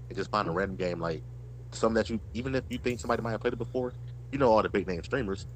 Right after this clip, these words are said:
Like, "Hey, that, ain't nobody played this shit." 'Cause I, uh, I got N-, Lance Armstrong, uh, cycling on my PlayStation four. Ain't nobody streaming that shit. So one day, I'ma just stream that shit. I bet you I'd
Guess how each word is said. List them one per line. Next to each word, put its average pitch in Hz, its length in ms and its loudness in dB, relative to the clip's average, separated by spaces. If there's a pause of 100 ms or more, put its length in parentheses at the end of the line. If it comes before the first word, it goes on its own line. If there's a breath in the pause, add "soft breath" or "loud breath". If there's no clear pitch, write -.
(180)
Like, 120 220 2
"Hey, 349 120 0 (240)
that, - 160 6
ain't - 120 4
nobody 220 140 2
played 95 200 0
this 92 120 -2
shit." - 260 -2 (540)
'Cause 101 260 6
I, 107 160 2
uh, 104 440 4 (280)
I 123 120 6
got 131 280 2
N-, 98 220 0
Lance 110 340 0
Armstrong, 98 640 0 (500)
uh, 92 180 4
cycling 101 380 2
on 90 60 0
my 87 80 2
PlayStation 87 460 -4
four. - 220 0 (920)
Ain't 403 160 4
nobody 196 260 2
streaming 117 300 2
that 101 100 2
shit. 156 300 -2
So 117 120 2
one 208 180 4
day, 202 140 -2
I'ma 170 180 2
just 143 160 0
stream 214 140 -2
that 110 140 2
shit. 87 200 -2 (260)
I - 80 -2
bet 107 240 2
you 104 80 4
I'd 98 140 6